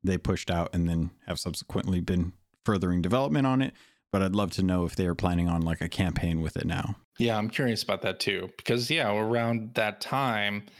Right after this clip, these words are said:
Speaker 2: when Sea of Thieves came out originally, and then Black, or <sighs> now
Speaker 1: Skull
Speaker 2: I,
Speaker 1: and
Speaker 2: now
Speaker 1: Bones.
Speaker 2: I'm,
Speaker 1: <laughs> I'm
Speaker 2: now I'm
Speaker 1: so
Speaker 2: confused.
Speaker 1: sorry.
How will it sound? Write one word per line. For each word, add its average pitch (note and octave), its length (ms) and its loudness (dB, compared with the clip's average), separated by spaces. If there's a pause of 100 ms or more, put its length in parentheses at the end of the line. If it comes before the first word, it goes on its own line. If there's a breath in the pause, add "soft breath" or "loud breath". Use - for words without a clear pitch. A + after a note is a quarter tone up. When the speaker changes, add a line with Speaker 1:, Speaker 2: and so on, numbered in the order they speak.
(560 loud breath)
Speaker 2:
when A2 340 2
Sea - 160 0
of A2 80 -2
Thieves A2+ 240 0
came A2+ 240 0
out G#2 100 2
originally, G#2 680 0
and G2+ 120 -2
then G2 160 0
Black, G2+ 380 -2 (460)
or G2 140 -2
<sighs> - 760 -10
now - 60 0
Speaker 1:
Skull A2+ 120 4
Speaker 2:
I, F#2+ 80 4
Speaker 1:
and G2 80 4
Speaker 2:
now G2 120 4
Speaker 1:
Bones. A2+ 240 4
Speaker 2:
I'm, A#2 160 2
Speaker 1:
<laughs> E3+ 640 2 (300)
I'm E3 160 4
Speaker 2:
now E3+ 160 6
I'm F#3 120 6
Speaker 1:
so D#3 80 4
Speaker 2:
confused. D#3+ 120 2
Speaker 1:
sorry. B2+ 360 2